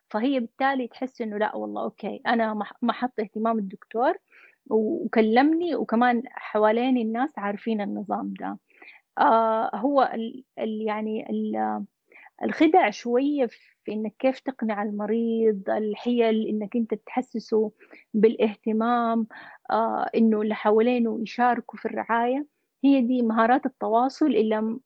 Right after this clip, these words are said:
حتلاقيها مكتوبة في الكتب، بس كيف الواحد يمارسها هو ده أهم حاجة. آه، الإقناع ترى أنا دايمًا أدور على الحفيد،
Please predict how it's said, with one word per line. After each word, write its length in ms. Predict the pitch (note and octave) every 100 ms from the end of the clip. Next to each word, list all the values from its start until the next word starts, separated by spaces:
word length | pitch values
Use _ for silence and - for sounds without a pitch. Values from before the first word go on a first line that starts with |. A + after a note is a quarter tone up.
| _
حتلاقيها 460 | - A3+ A3+ A#3 C4
مكتوبة 420 | A3+ - C4+ B3+
في 100 | A3
الكتب، 480 | G3 A#3+ C#4 C4+ G#3+
بس 160 | G3
كيف 280 | - B3+ -
الواحد 480 | G#3+ A3 A#3 G#3 G3
يمارسها 640 | G3 - A3 - - B3+
هو 240 | B3 A3 F#3+
ده 120 | G#3
أهم 320 | - F#3 G#3 _
حاجة. 420 | - - - A3 _ - - - _ _ _ -
آه، 460 | G#3+ G#3+ G#3+ A3 -
الإقناع 540 | A#3+ B3+ - B3 E4 D#4 C4+
ترى 200 | D#4 F4 G#4+ B3+
أنا 140 | B3
دايمًا 300 | B3+ C#4+ B3+
أدور 340 | A3 B3+ C4 A3
على 340 | G3+ G3+ G#3
الحفيد، 500 | G3+ G#3 - G#3+